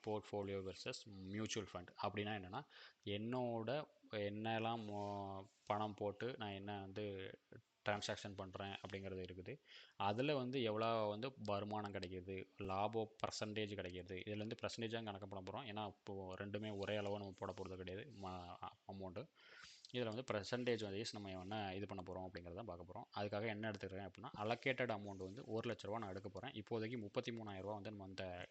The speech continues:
கடைசி ஒரு ரெண்டு நாள், மூணு நாள்ல போட்டிருக்கேன். அதை ஸ்ப்ளிட் பண்ணி, அதுக்கப்புறம் இப்போ அதோட கரண்ட் வேல்யூ வந்து இப்போ குறைஞ்சிருக்குது. அது முன்னால இப்போ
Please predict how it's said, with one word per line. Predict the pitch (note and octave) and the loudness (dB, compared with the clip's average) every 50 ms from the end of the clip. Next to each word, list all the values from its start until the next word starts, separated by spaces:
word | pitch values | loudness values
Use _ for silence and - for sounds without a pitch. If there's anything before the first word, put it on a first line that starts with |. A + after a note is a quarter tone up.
| - | -4
கடைசி | - - G#2 G#2+ A2 - A2+ | -2 2 2 2 2 2 0
ஒரு | A2 G#2 G#2 | 0 0 0
ரெண்டு | G2+ G2 G#2 | 0 0 0
நாள், | G#2 G#2+ G#2 | 0 0 0
மூணு | G2+ G2 G2 F#2+ F#2+ G2 | -2 -4 -4 -4 -2 -2
நாள்ல | G2+ G#2 - - | -2 -2 -2 -4
போட்டிருக்கேன். | F#2+ - - F2 F#2 G#2+ D3 - _ - - - - - - - - - | -4 -4 -4 -6 -6 -8 -10 -12 _ -20 -20 -20 -20 -20 -20 -20 -8 -2
அதை | - G#2 G#2 G2+ - - | 0 2 2 2 0 -2
ஸ்ப்ளிட் | - G#2 G#2 - | -2 -4 -2 -2
பண்ணி, | G2+ F2+ F#2 G#2+ G#2+ - - - - _ _ _ _ _ _ _ _ _ _ _ _ _ _ _ - - - - - - - - | -2 -2 -2 -6 -8 -10 -14 -20 -20 _ _ _ _ _ _ _ _ _ _ _ _ _ _ _ 4 4 4 0 -14 -14 -18 2
அதுக்கப்புறம் | - A#2+ A#2+ B2 A#2 A#2+ G#2+ - - C3 C3 B2 A#2 A2 G#2+ | 6 6 6 6 6 2 2 4 4 4 6 6 4 4 4
இப்போ | A#2 A#2 - B2 A2+ | 2 4 6 6 8
அதோட | A2 A2+ A2 A2 - | 8 6 4 4 6
கரண்ட் | A2+ G#2+ A2+ B2 B2 | 6 6 8 6 6
வேல்யூ | A#2+ A#2+ A2+ G#2+ G#2+ | 8 8 8 6 6
வந்து | G#2 G#2 G#2+ A2+ C#3 C#3 | 2 2 0 -2 -2 -2
இப்போ | B2+ G#2+ - G#2+ | -2 0 0 2
குறைஞ்சிருக்குது. | G#2+ G#2+ G#2 G2+ G2+ G2 G2 G#2 C3 C#3+ - | 2 2 0 0 -2 -2 -2 -2 -4 -6 -4
அது | - A#2 G#2+ G#2 G#2+ G#2+ | 0 2 2 4 4 2
முன்னால | G#2 G#2 G2+ G2+ G2+ G2+ B2+ | 2 0 0 0 2 2 2
இப்போ | D#3 D3+ - A2+ | 2 0 0 -2